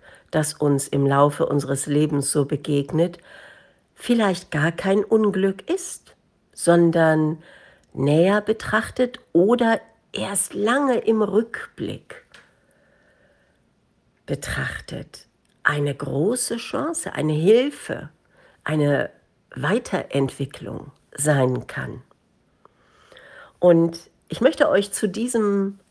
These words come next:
Thema heute ein altes Volksmärchen vorlesen. Eine aus meiner Sicht sehr kluge, weise, kleine Geschichte, aus der wir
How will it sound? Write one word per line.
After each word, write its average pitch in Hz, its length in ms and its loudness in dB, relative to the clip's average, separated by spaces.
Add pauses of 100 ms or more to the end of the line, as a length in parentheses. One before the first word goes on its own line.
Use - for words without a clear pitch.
Thema 202 640 0 (440)
heute 202 460 0
ein 160 640 0
altes 269 480 -2
Volksmärchen 143 1120 -4 (140)
vorlesen. 131 960 0
Eine 175 320 6 (460)
aus 170 200 -2
meiner 202 400 4
Sicht 185 360 -6
sehr 190 480 0
kluge, 185 840 -2
weise, 180 640 0
kleine 165 600 -2
Geschichte, - 680 -8 (840)
aus 165 180 -2
der 185 240 2
wir 175 380 2